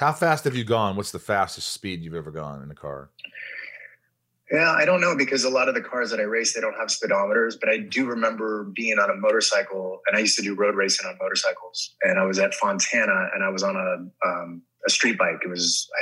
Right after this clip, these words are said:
Speaker 2: I, I think I got a loaner from Yamaha at the time, or, or Honda, and the speedometer was on there. And I remember going down the front straightaway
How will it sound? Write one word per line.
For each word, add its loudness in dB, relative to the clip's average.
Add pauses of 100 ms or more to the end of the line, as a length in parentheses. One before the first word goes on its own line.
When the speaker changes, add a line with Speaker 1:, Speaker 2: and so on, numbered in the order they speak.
(100)
Speaker 2:
I, 6
I 2
think 2
I 6
got 4
a 4
loaner 0
from -4 (400)
Yamaha 4
at -4
the -2
time, -2
or, -4
or 2
Honda, 2 (420)
and 2
the 0
speedometer 2
was 6
on -2
there. -6
And -10
I -6
remember -4
going 2
down 2
the -4
front -4
straightaway 0